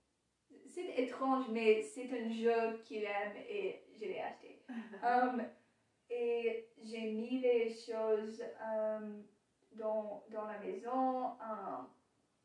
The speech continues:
Speaker 1: dans la nuit. Et ap-,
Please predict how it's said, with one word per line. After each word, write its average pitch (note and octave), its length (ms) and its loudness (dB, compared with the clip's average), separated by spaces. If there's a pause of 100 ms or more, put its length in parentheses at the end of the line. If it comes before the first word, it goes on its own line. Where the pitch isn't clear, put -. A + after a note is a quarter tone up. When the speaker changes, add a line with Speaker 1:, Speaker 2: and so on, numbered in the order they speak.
(680)
Speaker 1:
dans A3+ 160 -4
la G#3+ 140 2
nuit. C4 500 4 (580)
Et A3 480 6 (400)
ap-, - 240 -8